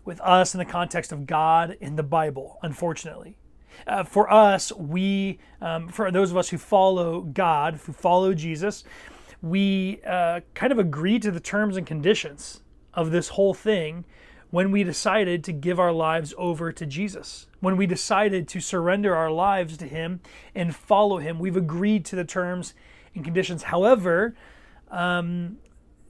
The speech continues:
just because we don't understand the terms and conditions, just like Apple, uh, it doesn't mean that our service ceases to exist. It doesn't mean that the interaction, uh, between us and God, it doesn't mean that, that His salvation over us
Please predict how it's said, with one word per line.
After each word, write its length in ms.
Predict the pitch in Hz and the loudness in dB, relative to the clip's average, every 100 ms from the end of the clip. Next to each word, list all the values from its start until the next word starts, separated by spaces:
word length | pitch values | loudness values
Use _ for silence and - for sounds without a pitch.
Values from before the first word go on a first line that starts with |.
| 165 | 0
just 240 | 143 233 | 2 2
because 280 | 240 - 208 | 0 -4 -2
we 140 | 175 | -2
don't 240 | 175 196 208 | -2 -2 -2
understand 800 | 196 180 - - - 233 277 233 | -6 -6 -8 -10 -4 -2 -2 -4
the 60 | |
terms 440 | - 185 170 165 175 | -6 -6 -6 -6 -8
and 140 | 170 | -10
conditions, 580 | 160 147 139 156 208 - | -8 -8 -8 -10 -10 -6
just 300 | 180 185 - | -2 0 2
like 200 | 214 208 | 2 2
Apple, 480 | 151 151 - 220 269 - - - - - | 0 -2 0 -2 -4 -16 -20 -20 -20 -18
uh, 220 | 175 180 - | -12 -10 -2
it 80 | 202 | 4
doesn't 240 | 220 269 | 4 4
mean 180 | 277 254 | 0 2
that 220 | 254 233 | 0 0
our 260 | - 214 220 | 2 4 4
service 920 | - - 214 240 175 196 - - - - | 0 -4 -2 0 0 -4 -6 -14 -18 -20
ceases 480 | - - 196 180 - | -12 -8 -6 -8 -14
to 460 | - 196 185 175 165 - - - - | -8 -4 -2 -4 -6 -14 -20 -20 -14
exist. 420 | 165 170 185 - | -8 -6 -6 -4
It 60 | 175 | 0
doesn't 220 | 214 226 | 2 2
mean 180 | 226 208 | 2 2
that 220 | 190 196 - - | 0 -2 -10 -16
the 80 | - | -10
interaction, 1000 | - 208 190 190 208 - 196 170 165 170 | -2 0 2 2 0 -2 -6 -6 -8 -10
uh, 240 | 175 175 165 | -6 -4 -4
between 400 | 170 - 185 185 | -6 -8 -8 -6
us 320 | 180 190 - | -4 -4 -4
and 120 | 170 | -4
God, 460 | 170 180 165 165 165 - - | 0 2 2 2 -2 -12 -14
it 60 | 165 | 0
doesn't 260 | 185 214 | 2 2
mean 220 | 196 196 180 | 0 -2 -2
that, 240 | 175 175 | -2 -2
that 140 | 175 | -4
His 200 | 156 208 | -2 -6
salvation 640 | - 190 170 175 202 - 190 | -4 -4 -2 -2 -2 -4 -2
over 340 | 196 175 170 | -2 0 -2
us 300 | 180 - - | -2 -4 -12